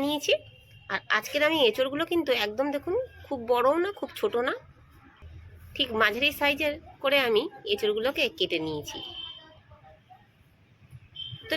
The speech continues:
নিশ্চয়ই আর এঁচোড় সিদ্ধটা আপনাদেরকে জানাতে হবে না কীভাবে তা করতে হয়, আপনারা already আমার চ্যানেলে দেখতেই পেয়েছেন। তো আজকে আমি কিন্তু হলুদ দিয়ে কিন্তু সিদ্ধ করিনি, আজকে আমি সামান্য তেল আর নুন দিয়ে শুধু এঁচোড়টাকে সিদ্ধ করে নিয়েছি। তো আসুন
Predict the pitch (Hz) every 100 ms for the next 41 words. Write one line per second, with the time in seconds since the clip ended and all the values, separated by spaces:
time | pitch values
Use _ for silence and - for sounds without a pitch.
0 | 311 320 359 339 330 247 269 311 - 285
1 | 233 277 285 269 262 294 285 233 196 214
2 | 247 269 302 302 240 262 285 285 285 -
3 | 294 277 466 - - - - - - 226
4 | 226 202 208 214 269 269 269 226 220 240
5 | 226 233 - 269 277 277 285 539 - -
6 | - - - - - - - 226 - 330
7 | 349 349 330 214 202 233 214 247 254 269
8 | 320 226 185 190 196 175 180 185 - 254
9 | 262 - 202 208 240 294 - - - 453
10 | 226 233 262 233 214 214 226 302 - 220
11 | - 208 190 220 165 160 - 185 165 170
12 | 170 160 156 - - - - - - -
13 | - 247 - 226